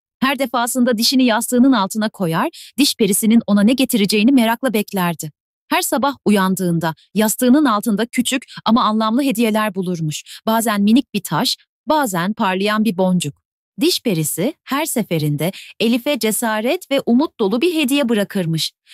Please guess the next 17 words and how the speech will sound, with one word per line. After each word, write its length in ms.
Zamanla 540
Elif 320
büyümüş 420
ve 80
süt 320
dişlerinin 520
yerini 420
yenileri 360
almış. 500
Ancak 400
diş 160
perisinin 520
ona 200
verdiği 400
cesaret 640
ve 140
umut 320